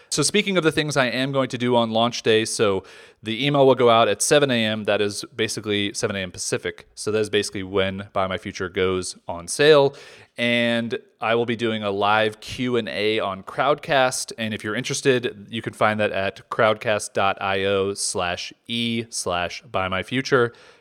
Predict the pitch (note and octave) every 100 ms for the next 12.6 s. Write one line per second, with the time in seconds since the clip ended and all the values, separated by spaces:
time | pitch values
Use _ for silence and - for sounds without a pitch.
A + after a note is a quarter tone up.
0 | - A2 F2 E2 F2+ F2+ E2+ F2 E2+ F2
1 | E2+ E2+ - - - _ B2 C3 A#2+ E3+
2 | C#3 B2 A2+ A2 A2 G2+ F#2+ - G2+ F#2+
3 | F#2 G2 G2+ F#2 F#2+ F2+ F2 F2 F#2+ F2+
4 | F2 - F#2+ F#2 F2+ - - - - F2+
5 | F2 A2+ A2 - A2 F#2+ A2 G2 G2 F2+
6 | F2 - G#2+ G2+ - F2 F2+ F2+ F2+ F2+
7 | F2 - F2+ F2 E2 - E2 - F2 F#2
8 | - F#2 F2 - E2 F2+ F2 E2+ E2 F2
9 | E2+ F2 A2+ A2 A2 - - - - _
10 | _ C3+ D3 E3 E3+ D#3 D3+ D3 D3 C#3+
11 | C#3+ D3+ C#3 D#3 C3 B2 A#2 B2 A#2 -
12 | C3 A2+ A#2 A2+ B2+ F#2+